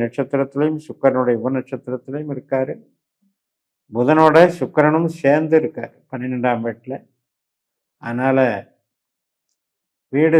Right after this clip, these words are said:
சம்பந்தப்பட்டது, இன்வெஸ்ட்மெண்ட்டு, இடம்,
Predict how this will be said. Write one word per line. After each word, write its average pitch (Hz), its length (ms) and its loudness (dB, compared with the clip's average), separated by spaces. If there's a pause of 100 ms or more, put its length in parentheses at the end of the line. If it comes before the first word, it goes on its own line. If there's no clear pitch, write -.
(100)
சம்பந்தப்பட்டது, 123 800 -2 (680)
இன்வெஸ்ட்மெண்ட்டு, 120 760 -2 (1120)
இடம், 139 280 0